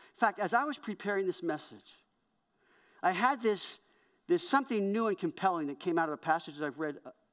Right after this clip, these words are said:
many times. A passage on prayer.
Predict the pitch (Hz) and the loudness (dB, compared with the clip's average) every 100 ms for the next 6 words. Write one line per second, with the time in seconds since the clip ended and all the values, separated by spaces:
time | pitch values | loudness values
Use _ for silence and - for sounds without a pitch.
0 | _ 147 165 165 151 160 - - - _ | _ -2 2 2 0 -6 -8 -20 -20 _
1 | _ _ _ _ _ _ _ - - 185 | _ _ _ _ _ _ _ -4 0 0
2 | 185 196 190 190 - 220 233 - | 0 -2 0 0 -2 -6 -6 -12